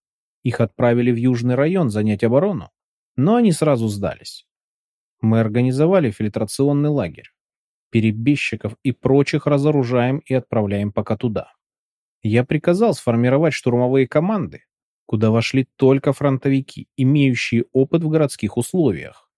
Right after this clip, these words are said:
продолжил доклад Чуйков. "Переговорщиков посылали?" вновь спросил я.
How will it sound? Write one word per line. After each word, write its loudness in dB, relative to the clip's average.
продолжил 0
доклад -2
Чуйков. -6
"Переговорщиков 0
посылали?" -2
вновь 2
спросил -6
я. -14